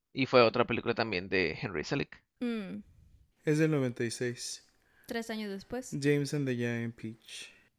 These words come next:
Speaker 2: Sí, o sea, The Nightmare Before Christmas siento, te digo, que fue
Speaker 1: El parteaguas.
Speaker 2: Ajá.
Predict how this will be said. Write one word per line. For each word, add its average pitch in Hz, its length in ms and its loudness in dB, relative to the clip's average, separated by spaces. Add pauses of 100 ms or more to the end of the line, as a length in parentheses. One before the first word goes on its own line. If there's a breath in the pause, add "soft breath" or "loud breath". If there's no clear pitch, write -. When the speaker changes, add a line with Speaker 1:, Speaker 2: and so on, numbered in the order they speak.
(380)
Speaker 2:
Sí, - 120 -8 (160)
o - 20 -6
sea, 254 340 -4
The 208 160 -6
Nightmare 254 360 -2
Before 311 240 -6
Christmas 311 340 -8
siento, 277 260 -8
te 262 100 -4
digo, 233 260 -6 (100)
que 214 100 -10
fue 208 840 -4 (1000)
Speaker 1:
El 135 140 -4
parteaguas. - 680 -4
Speaker 2:
Ajá. 302 220 -4